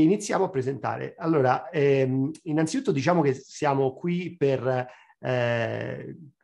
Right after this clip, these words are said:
per il, con la Tiny M L Foundation, che è un, un, eh, una fondazione che, mm, praticamente sta educando il mondo, eh, intorno alla tecnologia Tiny M L. E, eh, siamo fortunati di avere tanti sponsors,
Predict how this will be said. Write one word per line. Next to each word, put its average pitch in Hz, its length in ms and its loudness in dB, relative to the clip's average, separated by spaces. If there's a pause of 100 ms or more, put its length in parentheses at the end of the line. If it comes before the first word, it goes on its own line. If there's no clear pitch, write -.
(160)
per 131 140 -4
il, - 300 -10
con 139 180 -2
la 123 140 2
Tiny 135 200 2
M 135 80 4
L 127 60 0
Foundation, 156 680 0
che 131 140 -4
è 123 100 -2
un, 120 400 -4 (340)
un, 123 280 -2
eh, 117 400 -2
una 127 180 -4
fondazione 135 1000 2
che, 123 480 0
mm, 117 340 -6 (300)
praticamente 135 320 0
sta - 180 -4
educando 123 540 0
il 131 60 4
mondo, 143 760 4
eh, 123 300 -6
intorno 123 300 0
alla 120 100 0
tecnologia 123 440 -2
Tiny 117 220 -4
M 110 80 -4
L. 107 280 -4 (360)
E, 147 240 6
eh, 123 800 0
siamo - 340 -4
fortunati 190 340 4
di 151 60 6
avere 139 280 4
tanti 151 280 0
sponsors, 151 760 -4